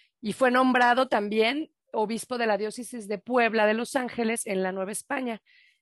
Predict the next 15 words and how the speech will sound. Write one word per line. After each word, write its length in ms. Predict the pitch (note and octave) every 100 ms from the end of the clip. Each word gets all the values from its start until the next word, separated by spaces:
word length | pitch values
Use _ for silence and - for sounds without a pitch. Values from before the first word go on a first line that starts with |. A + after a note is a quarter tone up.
| _
llegando 400 | A3 G#3+ A#3 B3
al 80 | C4
puerto 300 | B3+ A#3+ B3+
de 100 | A#3+
Veracruz 500 | G#3 G3+ - B3 A#3+
el 80 | A3+
veinticuatro 560 | G3+ F#3+ - G3+ A3
de 100 | G3+
junio, 380 | - B3+ A#3+ A3 _ _ _ _ _ _ _
después 380 | G#3+ G#3 - G#3
de 80 | A3
tres 180 | G#3+ G#3
meses 300 | G#3 G#3 F3+
de 100 | F#3+
viaje. 500 | G#3 G#3 - -